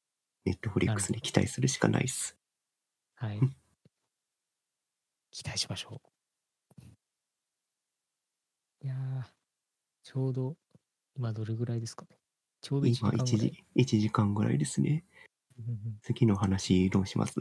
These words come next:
Speaker 1: 軽く触れますか？
Speaker 2: そうですね。なんか、ちょっと、VTuberの話とは別なんですけど、なんか、最近、あー、これか。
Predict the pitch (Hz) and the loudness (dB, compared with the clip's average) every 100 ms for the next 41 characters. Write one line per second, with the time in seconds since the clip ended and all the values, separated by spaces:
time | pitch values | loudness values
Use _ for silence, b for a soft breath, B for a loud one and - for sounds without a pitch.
0 | - - - - 104 - 92 98 - - | -4 0 0 2 0 2 0 0 -4 -6
1 | 135 - _ _ _ _ _ - 139 135 | -6 -8 _ _ _ _ _ -4 -2 0
2 | 101 - 113 117 120 127 - _ _ _ | -4 -10 -6 -4 -4 -6 -12 _ _ _
3 | _ - 151 - 101 - _ - _ _ | _ -6 -4 -2 -4 -4 _ -20 _ _
4 | _ _ _ _ _ _ - - - 104 | _ _ _ _ _ _ -16 -6 0 0
5 | - _ _ _ _ _ _ _ 120 165 | 0 _ _ _ _ _ _ _ 2 2
6 | 175 196 143 110 113 92 123 - 113 101 | 6 6 6 4 0 0 0 0 -2 -2
7 | 110 - 127 113 117 - - - - _ | -2 0 0 0 -4 -10 -12 -12 -16 _
8 | _ _ _ _ _ _ _ _ _ 131 | _ _ _ _ _ _ _ _ _ -6
9 | - - - _ _ _ _ _ _ _ | -4 -8 -8 _ _ _ _ _ _ _
10 | _ _ - 147 143 143 143 160 - _ | _ _ -4 -2 0 0 0 -2 -10 _
11 | _ - _ - B B _ _ - 131 | _ -20 _ -20 B B _ _ -6 -6
12 | 120 - 120 - - - | -4 -4 -4 -6 -10 -20